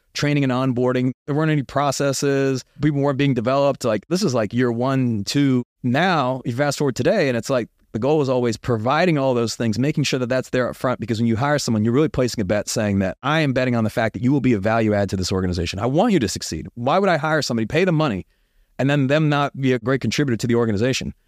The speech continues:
That's what you're vetting in the hiring process to make sure that this person will be a great fit for the role. So when they come in, they can help to elevate the organization. And if they're not succeeding after being provided the training, the onboarding, the clarity, like, all the things that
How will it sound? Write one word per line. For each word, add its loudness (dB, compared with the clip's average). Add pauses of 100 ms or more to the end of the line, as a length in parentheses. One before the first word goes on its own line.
That's 0
what 2
you're 2
vetting 2
in 0
the 0
hiring 0
process 0
to -4
make 2
sure -2
that 0
this -2
person 0
will 2
be 4
a 2
great -2
fit -2 (220)
for 0
the 2
role. 2
So -4
when -2
they 0
come -2
in, 0 (120)
they 0
can -2
help -2
to -4
elevate 0
the -2
organization. 0 (360)
And 0
if -6
they're 0
not 0
succeeding -2
after -2
being 2
provided -2
the -2
training, -2
the -2
onboarding, 0
the 0
clarity, 0
like, -2
all 2
the -6
things 0
that -2